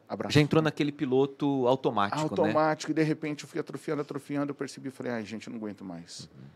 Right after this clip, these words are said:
Speaker 1: Eu não aguento mais." Aquela insatisfação foi me dando uma insatisfação tão grande, as pessoas próximas também não colaboravam.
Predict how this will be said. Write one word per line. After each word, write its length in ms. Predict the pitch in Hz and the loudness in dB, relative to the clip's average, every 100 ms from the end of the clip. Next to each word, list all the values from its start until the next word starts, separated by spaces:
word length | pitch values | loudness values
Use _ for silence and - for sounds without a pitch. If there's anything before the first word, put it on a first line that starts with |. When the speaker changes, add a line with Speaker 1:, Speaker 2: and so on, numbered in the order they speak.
| - | -12
Speaker 1:
Eu 60 | 113 | -4
não 60 | 110 | -2
aguento 300 | 101 98 95 | -2 -4 -4
mais." 240 | 90 90 | -6 -6
Aquela 220 | 98 - | -4 -4
insatisfação 720 | 113 110 - 107 98 113 110 - - - - - - | -2 -6 -6 -6 -6 -6 -8 -12 -20 -20 -20 -20 -4
foi 140 | 120 | 0
me 80 | 120 | 2
dando 200 | 113 120 | 4 4
uma 100 | 113 | 2
insatisfação 560 | 107 113 - 110 - 113 | 0 -4 -2 -4 -2 -4
tão 140 | 117 104 | -2 2
grande, 280 | 107 110 | 2 2
as 100 | 110 | -2
pessoas 360 | - - 120 - | -2 0 0 0
próximas 440 | 117 107 - 107 - | 2 2 0 -6 -2
também 280 | 95 113 | 0 2
não 80 | 117 | 0
colaboravam. 720 | - 110 113 110 110 113 101 | 4 4 6 6 6 4 0